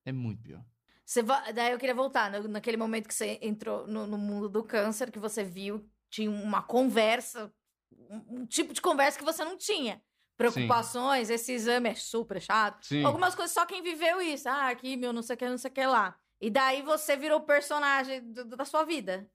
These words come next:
Speaker 1: Ah, eu vi, eu vi que eu fazia parte daquela tribo lá que, e eu comecei a entender um pouco os caras, assim.
Speaker 2: Como
Speaker 1: Tipo,
Speaker 2: é que é os caras?
Speaker 1: eu conversei, eu,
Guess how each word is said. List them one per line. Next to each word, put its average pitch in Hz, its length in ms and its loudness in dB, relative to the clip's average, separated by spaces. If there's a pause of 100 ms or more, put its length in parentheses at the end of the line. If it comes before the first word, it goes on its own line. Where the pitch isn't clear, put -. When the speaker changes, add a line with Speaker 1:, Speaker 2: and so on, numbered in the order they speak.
Speaker 1:
Ah, 320 160 2
eu 160 100 2
vi, 160 220 -6
eu 160 100 4
vi 175 100 -4
que 196 60 0
eu 185 60 2
fazia 214 220 2
parte 208 560 2 (100)
daquela 240 320 0
tribo 220 340 -4
lá 190 300 6
que, 220 420 -10 (300)
e 190 80 -2
eu 202 80 4
comecei 214 340 -2
a 214 40 -2
entender 208 420 -2
um 214 80 -4
pouco 214 240 -2
os - 80 -16
caras, 175 400 2
assim. 117 340 -10 (220)
Speaker 2:
Como 240 180 2
Speaker 1:
Tipo, 233 120 6
Speaker 2:
é - 40 -4
que 220 60 0
é 185 100 0
os 180 140 -10
caras? 214 160 -2
Speaker 1:
eu - 20 -4
conversei, 254 500 -2 (300)
eu, - 240 -16